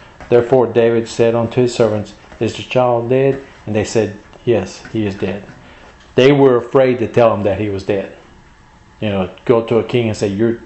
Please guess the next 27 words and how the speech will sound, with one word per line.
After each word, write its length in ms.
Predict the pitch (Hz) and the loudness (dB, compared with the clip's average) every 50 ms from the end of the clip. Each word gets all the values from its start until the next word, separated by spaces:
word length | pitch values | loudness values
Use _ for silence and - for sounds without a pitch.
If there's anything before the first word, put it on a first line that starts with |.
| - - - | -20 -12 -8
your 140 | - 113 101 | -6 -6 -6
child 320 | - - 110 104 101 98 | -6 -6 -6 -4 -6 -8
is 80 | 90 - | -10 -8
dead. 380 | - 120 120 107 87 90 90 | -6 -4 -4 -4 -6 -10 -12
Your 100 | 101 110 | -12 -12
son 240 | 101 - - 104 98 | -10 -10 -10 -10 -10
is 120 | 98 98 - | -10 -10 -8
dead." 280 | 110 107 98 104 98 - - - - - - - - - - - - - - | -8 -8 -8 -10 -12 -14 -18 -20 -20 -20 -20 -20 -20 -20 -20 -20 -20 -10 -6
To 100 | - 107 | -6 -6
a 40 | 92 | -6
king. 420 | - - 135 131 107 90 85 85 90 | -2 -2 -2 0 0 -2 -6 -10 -6
Remember, 440 | 107 120 127 143 151 143 120 101 95 95 104 | -2 0 2 2 2 2 0 -2 -6 -6 -4
this 220 | 117 135 139 - | -2 -2 -2 -2
is 100 | 202 185 | 0 0
a 80 | 156 - | 0 0
king. 300 | - - 139 123 101 98 | 0 0 -2 0 -2 -2
This, 260 | 107 107 - - - - - - - - - - - - - - - - - - - | -4 -6 -6 -10 -16 -20 -20 -20 -20 -20 -20 -20 -20 -20 -20 -20 -20 -20 -20 -12 -8
we 680 | 113 113 113 113 - - - - - - - - 123 | -6 -6 -6 -6 -10 -16 -18 -20 -20 -12 -4 -2 2
know 120 | 123 127 113 | 2 2 4
we 180 | 110 127 147 | 4 4 4
have 140 | 151 151 127 | 6 4 4
a 80 | 110 - | 2 2
president. 540 | - - 123 113 98 98 95 87 82 - - - - - - - - - - _ _ _ - - - - - | 2 2 4 4 2 0 -6 -8 -10 -14 -20 -20 -20 -20 -20 -20 -20 -20 -20 _ _ _ -20 -20 -20 -4 2
President 320 | - 170 180 143 120 110 | 2 4 4 4 2 0
ain't 200 | 110 107 101 95 | 0 -2 -2 -2
nothing. 360 | 101 104 95 - - - 92 - - - _ _ _ _ _ - - - - - - - - _ _ _ - | -2 -4 -4 -6 -10 -18 -20 -20 -20 -20 _ _ _ _ _ -20 -20 -20 -20 -20 -20 -20 -20 _ _ _ -14
Kings. 720 | - - 160 170 170 135 113 95 92 90 - - - - | -4 0 2 2 2 2 -2 -4 -6 -10 -12 -16 -20 -20